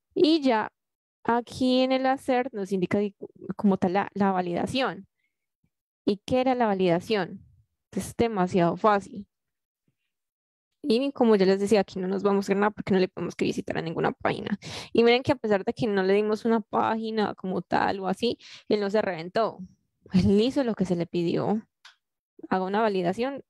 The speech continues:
de algo que es obvio, sí. Ahora, ¿qué vamos a, a querer hacer? Vamos a hacer que eso falle. Si eso está funcionando así de fácil, hagamos que falle.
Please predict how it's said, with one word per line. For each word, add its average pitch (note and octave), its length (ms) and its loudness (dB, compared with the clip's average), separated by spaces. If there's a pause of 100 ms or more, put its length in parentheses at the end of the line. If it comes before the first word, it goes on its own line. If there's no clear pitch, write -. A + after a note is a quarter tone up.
de G#3 80 4
algo G3 220 2
que - 80 0
es C#4 80 -2
obvio, C#4+ 300 0
sí. - 180 -14 (800)
Ahora, C4 300 2
¿qué D4+ 160 -2
vamos D4+ 340 0
a, A#3+ 220 2
a G#3+ 140 0
querer G3+ 360 0
hacer? A3+ 440 -4 (1800)
Vamos A3+ 580 2
a - 60 -12 (800)
hacer A3 320 2
que A3 100 0
eso F3+ 140 0
falle. - 400 -4 (1400)
Si B3 220 2
eso B3+ 180 0
está D4 180 2
funcionando A3 520 2
así B3 160 0
de B3+ 80 2
fácil, C#4 440 -2 (880)
hagamos F#3+ 360 -2
que - 80 0
falle. - 420 2